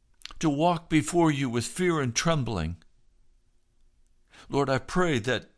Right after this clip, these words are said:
you will bless the pastors of Washington, D C, and of our nation.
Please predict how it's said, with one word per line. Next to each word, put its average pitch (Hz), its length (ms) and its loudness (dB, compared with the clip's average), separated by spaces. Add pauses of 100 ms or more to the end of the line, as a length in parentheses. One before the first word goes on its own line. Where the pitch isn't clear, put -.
(800)
you 147 160 0
will 139 140 2
bless 143 440 0
the 120 140 -4
pastors 160 920 -2 (460)
of - 160 -8
Washington, 147 640 0
D 123 180 0
C, 101 440 0 (1120)
and 117 240 -2
of 120 180 -2
our 120 140 4
nation. 113 500 2